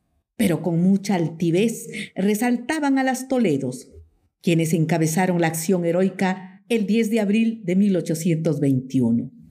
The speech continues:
Arenales y cada habitante de los pueblos del interior de la patria eran testigos de las represalias tan crueles de los realistas, y con doble saña, con los líderes patriotas al caer en sus manos.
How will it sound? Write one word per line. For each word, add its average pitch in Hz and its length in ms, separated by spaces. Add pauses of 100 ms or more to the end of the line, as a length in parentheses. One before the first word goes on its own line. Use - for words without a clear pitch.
(1400)
Arenales 202 800 (340)
y 240 140
cada 349 220
habitante 277 600
de 165 80
los 156 200
pueblos 185 440
del 156 160
interior 160 560
de 165 100
la 143 180
patria 165 760 (300)
eran 202 300
testigos 208 560
de 196 100
las 175 160
represalias 180 840
tan 285 300
crueles 220 500
de 147 100
los 156 180
realistas, 160 800 (460)
y - 140
con 160 180
doble 202 280
saña, 196 560 (640)
con 254 140
los 254 160
líderes 262 420
patriotas 247 800
al 151 140
caer 165 320
en 143 120
sus - 220
manos. 117 640